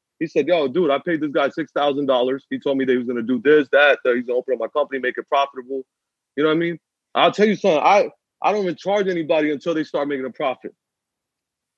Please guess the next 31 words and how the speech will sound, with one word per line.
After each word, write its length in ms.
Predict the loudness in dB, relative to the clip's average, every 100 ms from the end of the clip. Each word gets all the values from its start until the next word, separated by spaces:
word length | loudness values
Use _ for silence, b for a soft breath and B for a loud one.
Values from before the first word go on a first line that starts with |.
| _
That's 180 | -4 2
how 120 | 6
I 100 | 4
do 160 | 4 -2
it, 80 | -2
because 240 | -2 0
that 160 | 0 0
gives 140 | -2
me 120 | -2
a 40 | -4
placebo 380 | -4 -6 -2 -2
effect. 440 | 0 -4 -4 -6
Some 220 | -2 -2
people, 260 | -2 -2 0
you 120 | 0
know, 140 | 0
it 100 | 0
depends 340 | -4 0 0 2
on 120 | 2
what 180 | 2 2
type 180 | 0 2
of 80 |
work. 220 | 4 4 4
If 140 | -2
they 100 | -2
need 120 | 0
me 100 | 0
to 40 | -2
do 120 | -2
something, 240 | 2 2
maybe 280 | 2 0 0